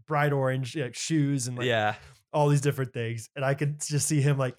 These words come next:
Speaker 1: trying to coach Travis Relaford at some
Speaker 2: <laughs>
Speaker 1: point, 'cause Gunner loves to, like, be like, "Hey,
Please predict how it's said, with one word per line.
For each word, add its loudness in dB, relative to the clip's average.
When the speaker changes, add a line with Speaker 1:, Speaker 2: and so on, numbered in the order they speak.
Speaker 1:
trying 2
to 0
coach 0
Travis -2
Relaford -2
at -2
some 2
Speaker 2:
<laughs> -6
Speaker 1:
point, 0
'cause 0
Gunner 4
loves 4
to, -2
like, 0
be -2
like, -2
"Hey, 4